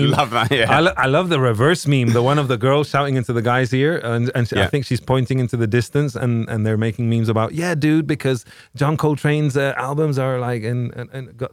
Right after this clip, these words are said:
Speaker 1: modal tones," <laughs> whatever. Um, but, but one of my favorite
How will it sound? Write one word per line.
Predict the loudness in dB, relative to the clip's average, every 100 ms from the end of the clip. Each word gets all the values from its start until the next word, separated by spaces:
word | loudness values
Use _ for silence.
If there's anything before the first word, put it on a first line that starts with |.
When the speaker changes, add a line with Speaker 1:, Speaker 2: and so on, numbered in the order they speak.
| -12
Speaker 1:
modal | -6 -2 0 0 -4 -6 -10 -10
tones," | -8 -6 -8 -12 -10 -6
<laughs> | -2 -2 -2
whatever. | -4 -4 -6 -12 -14 -16 -18 -20 -4
Um, | 0 2 2 0 0
but, | 0 0 2
but | 2 0 0
one | 2 2
of | 2
my | 2 0
favorite | 0 0 2 2 -2